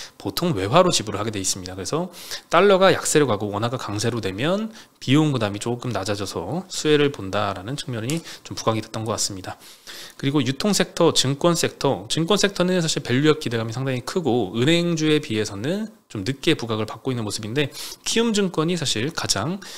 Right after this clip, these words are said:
기업가치 제고에는 열심히 의지가 좀 강하다라고 볼 수 있을 것 같습니다.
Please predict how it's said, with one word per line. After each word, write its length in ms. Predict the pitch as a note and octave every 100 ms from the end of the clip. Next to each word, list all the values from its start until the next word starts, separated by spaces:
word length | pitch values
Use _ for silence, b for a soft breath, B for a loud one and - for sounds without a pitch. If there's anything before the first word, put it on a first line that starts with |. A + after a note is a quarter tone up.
| B
기업가치 420 | - B2 - B2+ A#2+
제고에는 640 | A2 A2+ G#2+ B2 F3+ F#3
열심히 500 | - - G2+ A2 D3 -
의지가 340 | A2 B2+ A2+
좀 200 | A2 G#2 - -
강하다라고 460 | A2 A#2+ B2 G#2+
볼 80 | G#2
수 100 | -
있을 120 | G2
것 120 | - G#2+
같습니다. 480 | - G#2 F2 A2